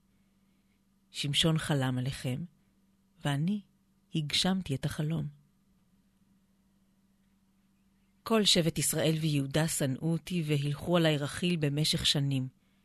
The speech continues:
כינו אותי בשמות גנאי, והפכתי להיות הדמות השנואה ביותר אחרי רחב הזונה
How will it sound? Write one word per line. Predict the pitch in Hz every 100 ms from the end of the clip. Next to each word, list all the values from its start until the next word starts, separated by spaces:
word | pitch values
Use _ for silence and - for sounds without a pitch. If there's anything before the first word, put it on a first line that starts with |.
| _ _ _ _ _
כינו | - 151 147
אותי | 165 -
בשמות | 143 147 - 147 151
גנאי, | 143 151 160 156 - - - _ -
והפכתי | 143 - 196 - 170
להיות | 151 180
הדמות | 185 151 185 190
השנואה | 165 - 170 175 202
ביותר | 185 160 - 185 139
אחרי | - 151 156
רחב | 151 143 - 165
הזונה | 160 147 147 170